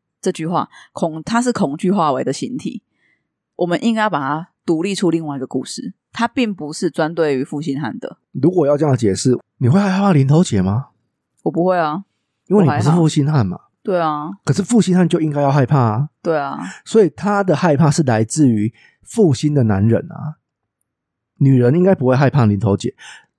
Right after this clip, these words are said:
Speaker 2: 应该是把她视为就是女者，呃，女，女中豪杰啊，
Speaker 1: 对。
Speaker 2: 战神啊。
Speaker 1: 战神，对哦。
Speaker 2: 对啊，所以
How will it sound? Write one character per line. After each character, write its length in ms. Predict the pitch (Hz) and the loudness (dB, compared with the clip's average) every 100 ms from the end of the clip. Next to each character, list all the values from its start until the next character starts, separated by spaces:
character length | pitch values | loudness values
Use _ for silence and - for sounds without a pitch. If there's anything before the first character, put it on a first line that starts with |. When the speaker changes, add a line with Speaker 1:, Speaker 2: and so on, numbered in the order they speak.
| _ | _
Speaker 2:
应 160 | 190 | 0
该 100 | 185 | 2
是 100 | 185 | 2
把 200 | 180 110 | 2 2
她 60 | 123 | 2
视 320 | 131 - 156 | 0 0 2
为 160 | 127 110 | 4 4
就 100 | 120 | 0
是 380 | - 131 120 107 | 2 4 4 2
女 340 | 107 117 131 | 2 4 4
者， 320 | 156 127 - _ | 2 0 -2 _
呃， 260 | - 117 110 | -4 0 2
女， 300 | 107 113 104 - | 2 2 0 0
女 240 | 135 117 | 2 4
中 180 | 120 151 | 2 0
豪 220 | 123 117 | 2 2
杰 220 | - 101 | 0 -4
啊， 240 | 95 98 143 _ _ | -4 -8 -10 _ _
Speaker 1:
对。 100 | 180 | 2
Speaker 2:
战 140 | 135 | 4
神 300 | - 101 98 | 2 -2 -2
啊。 240 | 107 147 - | -6 -6 -4
Speaker 1:
战 200 | 185 180 | -4 -2
神， 200 | 143 139 | -4 -2
对 120 | 151 | -2
哦。 180 | 135 185 _ _ _ _ | -4 -8 _ _ _ _
Speaker 2:
对 160 | 240 247 | 2 2
啊， 200 | 220 214 | 2 -4
所 160 | - | 0
以 120 | 233 | 0